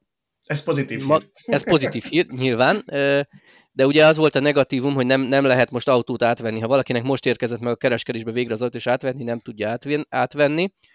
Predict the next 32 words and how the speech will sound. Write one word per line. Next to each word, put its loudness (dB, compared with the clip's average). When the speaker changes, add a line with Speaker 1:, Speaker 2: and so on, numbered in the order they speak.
Speaker 2:
Ö, 4
ebben 2
a 4
levélben, 4
ha -2
jól 2
értelmeztem, 0
azt -6
írják, -2
hogy -10
a -2
kereskedők 0
már 0
be 2
tudnak -8
lépni -8
az -8
új -8
oldalon, -2
tehát -4
elvben -2
nincs -8
akadálya, -6
hogy -10
most -12
gyakorlatilag 0
mennyire -2
működik -8
gördülékenyen, -6
arról -10
fogalmam -4
sincs, -10